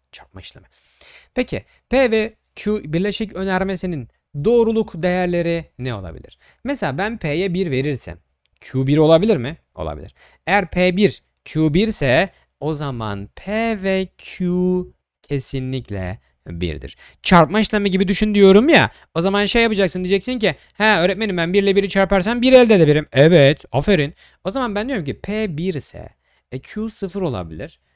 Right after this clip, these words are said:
E, o zaman baktığımda, e, buradaki sıfır bana neyi verecektir? Evet, sıfır verecektir. Çünkü çarpma işlemi yapıyorsun, kurban olayım. Sıfır. E, o zaman buraya sıfır verip buraya bir verdiğimde sıfır.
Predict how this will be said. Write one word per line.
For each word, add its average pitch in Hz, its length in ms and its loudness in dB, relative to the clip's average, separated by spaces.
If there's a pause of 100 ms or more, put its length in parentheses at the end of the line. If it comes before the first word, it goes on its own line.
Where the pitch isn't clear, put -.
(160)
E, - 80 -18
o 139 140 -14
zaman 165 380 -14
baktığımda, 147 760 -12 (360)
e, 101 140 -10
buradaki 175 380 -6
sıfır - 580 -8 (240)
bana 120 300 -6
neyi 170 220 -4
verecektir? 110 640 -6 (260)
Evet, 87 280 -10
sıfır 165 240 -10
verecektir. 90 480 -10
Çünkü 175 240 -8
çarpma 147 280 -10
işlemi 160 280 -10
yapıyorsun, 120 380 -10
kurban 208 240 -10
olayım. 101 280 -8 (100)
Sıfır. - 340 -14 (640)
E, 156 80 -12
o 214 100 -8
zaman 208 300 -8
buraya 208 180 -4
sıfır 202 340 -10
verip 190 260 -6 (200)
buraya 185 240 -4
bir 190 160 -2
verdiğimde 175 600 -4 (220)
sıfır. - 420 -16